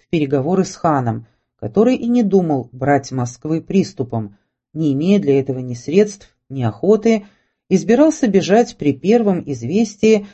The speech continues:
о приближении войск великокняжеских. Однако и Москва, как мы видели,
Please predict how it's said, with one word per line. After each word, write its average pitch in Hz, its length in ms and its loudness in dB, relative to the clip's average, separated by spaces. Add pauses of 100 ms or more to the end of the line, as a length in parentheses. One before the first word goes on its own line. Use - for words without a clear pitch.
(160)
о 247 120 4
приближении 170 720 2
войск 135 500 -2
великокняжеских. 135 1080 -8 (1120)
Однако 202 540 2
и 214 180 0
Москва, 190 580 -2
как 117 200 -6
мы 123 180 -8
видели, 196 560 2